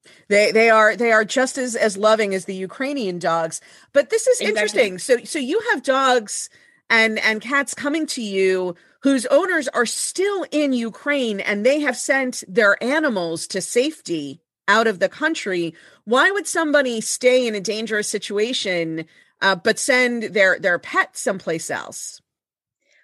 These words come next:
Speaker 2: How about the, the men of that country? Because they cannot
Speaker 1: They
Speaker 2: go
Speaker 1: want to fight.
Speaker 2: outside.
Speaker 1: They wanna stay and
Speaker 2: Yes.
Speaker 1: fight, but they don't want,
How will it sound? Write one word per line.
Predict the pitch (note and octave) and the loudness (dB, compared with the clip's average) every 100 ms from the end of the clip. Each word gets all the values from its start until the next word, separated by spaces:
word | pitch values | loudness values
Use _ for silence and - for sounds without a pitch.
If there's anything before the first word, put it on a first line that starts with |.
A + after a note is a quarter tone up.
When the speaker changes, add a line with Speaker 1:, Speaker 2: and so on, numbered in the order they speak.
| _ _ _ _ - | _ _ _ _ -6
Speaker 2:
How | B3+ B3 C4+ | -2 2 2
about | C4+ G#3+ B3+ C4+ C4 | 2 4 4 4 0
the, | B3 A3 B3 A#3 G#3+ - - | -6 0 2 4 2 -4 -10
the | B3 G#3 A#3 | -10 -2 0
men | A#3 A#3+ A#3 G3+ G#3 | 2 2 2 0 -4
of | A3 G#3 F#3+ | -6 -6 -2
that | A3 G3 - | 0 0 -4
country? | A3 G3 G#3+ G#3 | -8 -6 -6 -8
Because | G3+ A3+ B3 B3+ | -8 -4 -2 0
they | B3+ B3+ | -2 -4
cannot | A#3 B3+ B3 | -6 -4 0
Speaker 1:
They | G#3 | 2
Speaker 2:
go | G#3 | 4
Speaker 1:
want | A#3 A#3+ | 2 2
to | A#3+ | 2
fight. | A3+ F#3 | 2 0
Speaker 2:
outside. | F3+ F3+ F#3 _ _ _ _ | -2 -6 -10 _ _ _ _
Speaker 1:
They | F#3+ F#3 | -4 0
wanna | A3 A3+ | 0 0
stay | A#3 A3+ | 0 2
and | G#3+ | 0
Speaker 2:
Yes. | A3 | 2
Speaker 1:
fight, | G#3+ F#3 F3 | 2 2 0
but | F3+ F3+ | -4 -2
they | F#3 | -2
don't | F#3+ F#3+ | -2 -2
want, | F#3+ | -4